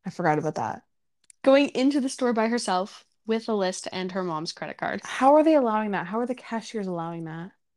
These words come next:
Speaker 2: I'm assuming the mom is straight up just sitting in the car waiting for her kid.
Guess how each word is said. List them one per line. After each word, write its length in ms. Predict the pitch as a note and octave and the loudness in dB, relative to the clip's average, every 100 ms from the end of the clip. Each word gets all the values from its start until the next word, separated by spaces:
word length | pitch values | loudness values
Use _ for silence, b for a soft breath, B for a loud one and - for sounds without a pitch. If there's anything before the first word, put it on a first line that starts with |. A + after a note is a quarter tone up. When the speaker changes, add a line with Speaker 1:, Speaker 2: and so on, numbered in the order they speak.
| _ _ _ _ - | _ _ _ _ 2
Speaker 2:
I'm 160 | C4 | 4
assuming 420 | D#4+ E4 D#4+ F4 | 4 4 6 6
the 100 | C#4+ | 6
mom 260 | A#3+ G#3 A#3 | 2 2 0
is 140 | B3 | -4
straight 420 | - - - A3 G#3 | -10 -16 -6 -2 -2
up 140 | G#3+ | -2
just 180 | A3 - | -8 -10
sitting 240 | G3+ F#3+ | -8 -6
in 80 | F#3 | -6
the 80 | F#3 | -6
car 220 | - G3 | -2 -2
waiting 240 | - F#3+ | -2 -4
for 160 | G3 F#3+ | -6 -8
her 80 | G3+ | -8
kid. 260 | G#3 - | -8 -8